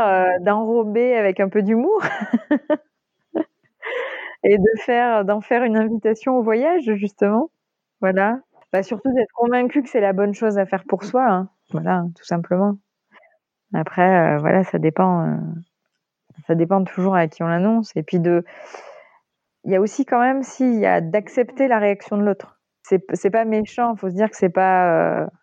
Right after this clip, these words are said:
parce que voilà, on peut avoir, euh, quelqu'un qui est déçu, et cetera. Alors, euh, mais c'est pas, voilà, c'est, c'est pas méchant, c'est,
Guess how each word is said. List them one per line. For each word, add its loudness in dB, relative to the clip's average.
parce -20
que 0
voilà, 2
on 0
peut -2
avoir, 2
euh, -4
quelqu'un -4
qui -2
est 2
déçu, 0
et 0
cetera. 0
Alors, 2
euh, 2
mais -2
c'est 0
pas, 2
voilà, 0
c'est, -20
c'est -6
pas 2
méchant, 0
c'est, -2